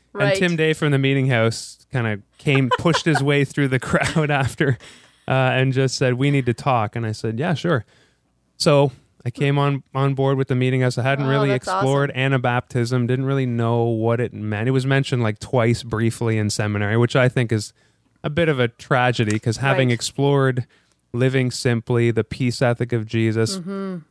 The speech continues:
Speaker 2: I feel like I was an Anabaptist in the sense of really taking the teachings of Jesus, and I don't wanna say taking them seriously like other people don't, but really trying to live by an ethic.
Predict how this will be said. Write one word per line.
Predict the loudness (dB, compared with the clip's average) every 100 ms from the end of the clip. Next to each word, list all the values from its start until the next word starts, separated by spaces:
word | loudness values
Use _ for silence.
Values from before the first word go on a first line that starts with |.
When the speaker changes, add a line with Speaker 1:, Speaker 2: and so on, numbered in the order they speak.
| -6
Speaker 2:
I | 0 0
feel | 0 0
like | 0 0
I | 0
was | 2 2 0 0
an | 0
Anabaptist | 0 0 -2 -2 -2 -4 -4 -2
in | -2
the | -2
sense | -2 -2 -4
of | -8 -2
really | 0 2 2 2 2 0 -2 -6
taking | -4 0 0 0 0 0 -4 _ _ _ _ _ _ _ -4
the | -4
teachings | -2 -2 0 0
of | 0
Jesus, | 0 2 2 2
and | 0
I | 0
don't | 0
wanna | 0
say | 0 -2
taking | 0 0 0
them | -2
seriously | -2 0 0 -2
like | -4 -2
other | 0 -2
people | -4 -6 -4
don't, | 0 0 -2 -10 _ _
but | -2
really | 0 2 2 2
trying | -2 0 2 4 2
to | 0 0
live | 2 0 0
by | 0 2 0
an | -2 -4 -4
ethic. | -4 -4 -6 -8